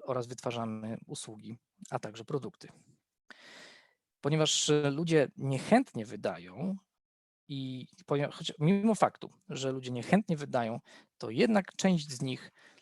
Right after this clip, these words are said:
jest nieco bardziej skłonna ryzykować i nie chcąc ominąć kolejnego kryzysu, ponieważ jak wiemy, kryzys dla wielu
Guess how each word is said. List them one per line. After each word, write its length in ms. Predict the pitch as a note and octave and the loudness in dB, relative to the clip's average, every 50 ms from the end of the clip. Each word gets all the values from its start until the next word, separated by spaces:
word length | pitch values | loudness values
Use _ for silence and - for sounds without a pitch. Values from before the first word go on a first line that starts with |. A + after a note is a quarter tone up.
| _ _ _ - | _ _ _ -6
jest 260 | - C3 B2+ - - | -4 -4 -4 -2 -4
nieco 300 | - C3+ B2+ - C3+ B2 | -4 -6 -4 -6 -8 -8
bardziej 600 | A#2+ A#2 C#3 C3+ C3 B2+ A#2 A2+ G2+ F#2+ E2+ D#2 _ _ _ - - - - - | -2 4 4 4 4 4 -2 -6 -8 -8 -10 -14 _ _ _ -20 -20 -20 -18 -12
skłonna 480 | - - - - - B2 A#2 A2+ A2+ G#2+ | -8 -8 -8 -4 -4 -4 -2 -2 -4 -4
ryzykować 760 | G#2 G#2 G2 - - - G2 F#2+ F#2+ C3+ F#3 G#3 - - - - _ _ - | -4 -6 -8 -8 -8 -10 -10 -6 -2 0 0 0 -2 -6 -12 -14 _ _ -4
i 80 | C3 | 0
nie 180 | C#3 D3+ G#3+ A#3+ | 2 4 4 2
chcąc 360 | - - D#3 C3 C3 - - | 2 0 0 0 0 -2 -4
ominąć 340 | C#3 D3 D#3 D3 B2+ B2 - | -2 0 0 0 -2 -4 -4
kolejnego 380 | - C#3+ C3 B2+ C3+ B2 B2 | -4 -4 -2 -2 -4 -6 -8
kryzysu, 500 | - - C3 A#2+ A#2 A2 - - D3+ E3 | -8 -8 -8 -8 -8 -8 -8 -6 -6 -6
ponieważ 340 | - - C#3 B2+ A#2 A2 - | -6 -8 -8 -8 -6 -6 -8
jak 120 | B2 A2+ A2+ | -8 -8 -6
wiemy, 300 | C3 C3 B2+ A#2 A2 - _ - - _ _ - _ _ _ | -4 -4 -2 -4 -6 -8 _ -20 -20 _ _ -20 _ _ _
kryzys 360 | - - C#3+ D3 C3 B2 B2 | -4 0 0 0 0 -2 -4
dla 140 | A#2+ A#2 A#2 | -6 -8 -6
wielu 340 | A#2+ B2 A#2+ A#2 A2 C3+ | -4 -4 -4 -4 -6 -8